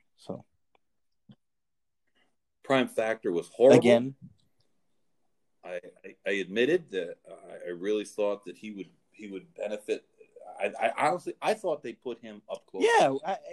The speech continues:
Speaker 1: I
Speaker 2: I
Speaker 1: mean,
Speaker 2: thought
Speaker 1: I
Speaker 2: he
Speaker 1: didn't
Speaker 2: would be
Speaker 1: understand that.
Speaker 2: tracking.
Speaker 1: I guess the horse just doesn't break. I mean, that's the only thing I can.
Speaker 2: He didn't break very well, and, and then I watched it a couple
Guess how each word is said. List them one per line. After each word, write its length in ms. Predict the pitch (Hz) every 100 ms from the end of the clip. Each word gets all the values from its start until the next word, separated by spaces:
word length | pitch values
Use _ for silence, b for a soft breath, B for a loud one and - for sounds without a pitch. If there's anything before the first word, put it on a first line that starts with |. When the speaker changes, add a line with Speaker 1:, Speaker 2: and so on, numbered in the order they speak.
| 156
Speaker 1:
I 80 | 165
Speaker 2:
I 20 |
Speaker 1:
mean, 80 | 214
Speaker 2:
thought 320 | 135 202 208
Speaker 1:
I 40 | -
Speaker 2:
he 60 |
Speaker 1:
didn't 0 |
Speaker 2:
would 140 | 120 107
be 40 |
Speaker 1:
understand 480 | 107 - - 107 107
that. 60 | 143
Speaker 2:
tracking. 140 | 131
Speaker 1:
I 40 | 131
guess 220 | 139 143
the 120 | 131
horse 240 | 147 151
just 220 | - 131 - _ _ -
doesn't 280 | 107 120
break. 340 | 104 110 147 - _ -
I 60 |
mean, 180 | 113 113
that's 160 | 117 127
the 100 | 135
only 160 | 123 127
thing 180 | 131
I 80 | 117
can. 140 | 107 - _ _ _ _ _ _ _ _
Speaker 2:
He 100 | 123
didn't 280 | 123 185 214
break 400 | 127 135 147 143
very 240 | 131 131
well, 420 | 127 127 127 123 -
and, 180 | 104 101
and 160 | 101
then 120 | 110 117
I 100 | 110
watched 360 | 120 139 139
it 80 | 123
a 40 |
couple 380 | 107 - 120 110